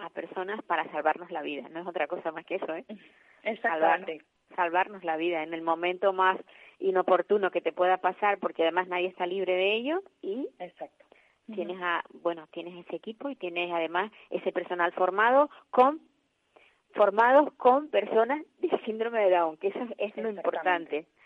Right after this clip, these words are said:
Speaker 2: Eso es
Speaker 1: Que
Speaker 2: lo
Speaker 1: eso
Speaker 2: más importante.
Speaker 1: Sí, sí, sí. Pues, Inma,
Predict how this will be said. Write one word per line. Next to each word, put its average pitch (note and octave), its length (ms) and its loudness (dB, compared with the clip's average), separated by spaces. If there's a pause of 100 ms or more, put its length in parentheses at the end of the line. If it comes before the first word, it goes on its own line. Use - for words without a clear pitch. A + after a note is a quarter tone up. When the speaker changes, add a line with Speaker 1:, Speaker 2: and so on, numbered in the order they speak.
Speaker 2:
Eso F#3+ 240 -4
es F#3 40 -6
Speaker 1:
Que F#3+ 60 -6
Speaker 2:
lo F3+ 40 -6
Speaker 1:
eso G3 100 -8
Speaker 2:
más F3 80 -10
importante. F3 560 -14 (120)
Speaker 1:
Sí, E3 300 -4
sí, F3 240 -8
sí. F3 140 -12 (1000)
Pues, F3+ 600 6 (480)
Inma, G#3+ 380 -8